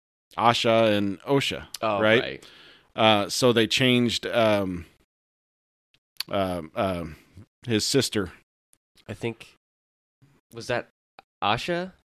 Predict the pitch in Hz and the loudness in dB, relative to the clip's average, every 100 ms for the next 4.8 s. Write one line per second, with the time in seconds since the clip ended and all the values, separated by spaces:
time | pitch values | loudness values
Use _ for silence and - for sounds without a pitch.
0 | _ 117 120 87 110 151 - - - 135 | _ -8 -4 -2 -4 -4 -12 -10 2 4
1 | 127 110 127 123 - 147 - 135 131 127 | 4 6 6 6 2 0 2 4 4 4
2 | 131 123 117 123 120 110 - - 202 165 | 2 2 2 0 0 0 0 2 4 6
3 | 120 113 107 - 127 113 - - - 131 | 4 2 -2 -6 -2 -2 -2 -8 -4 0
4 | 113 104 87 92 95 87 76 | 2 0 0 0 0 -2 -8